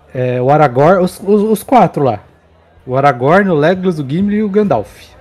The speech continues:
No começo. Depois que você vai pegar o Frodo, que você vai pegar o Sam e tal. E, é, era uma briga, porque, por exemplo, se eu começasse com o controle,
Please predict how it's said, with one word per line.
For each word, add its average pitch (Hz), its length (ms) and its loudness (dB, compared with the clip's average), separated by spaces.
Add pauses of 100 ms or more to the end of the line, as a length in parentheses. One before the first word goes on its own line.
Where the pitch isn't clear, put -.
(300)
No 127 120 -8
começo. 143 460 -4
Depois 131 520 -2
que - 80 -18
você - 120 -4
vai 180 140 2
pegar 147 300 -2
o 143 80 2
Frodo, 147 720 2
que - 80 -20
você - 80 -10
vai 127 140 -4
pegar 123 320 -4
o 113 200 -6
Sam 151 500 -2
e - 20 -4
tal. 104 240 -8 (320)
E, 262 160 -2
é, 143 340 2
era 143 80 0
uma 175 140 0
briga, 220 400 0
porque, - 200 -20
por 151 160 -6
exemplo, 147 300 -4
se - 220 -4
eu 180 120 4
começasse 180 560 -4
com - 120 -20
o - 20 -20
controle, 127 640 -2